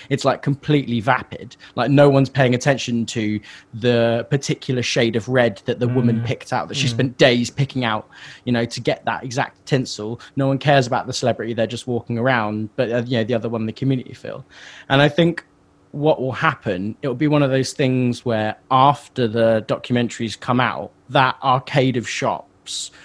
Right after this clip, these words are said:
Speaker 1: will, like, get really busy. People will make a point to go to shop at these shops 'cause they were in that, um, they were in this documentary series, and they will, you know, and it's to sort of try and drive people to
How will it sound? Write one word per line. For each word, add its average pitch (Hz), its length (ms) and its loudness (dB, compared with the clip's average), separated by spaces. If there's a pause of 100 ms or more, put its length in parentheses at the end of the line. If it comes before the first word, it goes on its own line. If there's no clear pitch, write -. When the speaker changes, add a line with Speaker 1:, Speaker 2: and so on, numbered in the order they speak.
(160)
Speaker 1:
will, 131 120 2
like, 120 220 4
get - 220 4
really 127 220 4
busy. 123 420 0
People 147 300 0
will 135 120 2
make 135 220 0
a 120 60 -8
point 156 420 2 (160)
to - 100 -6
go 120 320 2
to 120 220 -8
shop - 460 -2
at 131 100 -8
these 117 140 -4
shops - 360 -4
'cause - 160 -14
they 117 120 -2
were 113 160 -2
in 110 240 0
that, 110 260 -4 (540)
um, 110 480 0 (360)
they 131 120 4
were 131 80 2
in 135 300 4
this 117 280 -4
documentary 123 600 -4
series, 90 500 -12 (300)
and 117 340 0
they 123 180 2
will, 113 540 0
you 139 100 0
know, 117 100 0 (120)
and 127 120 2
it's 120 180 -6
to - 180 -12
sort 143 240 2
of 123 60 -8
try 131 240 4
and 123 120 4
drive 120 460 2
people 123 320 -4
to 117 500 -6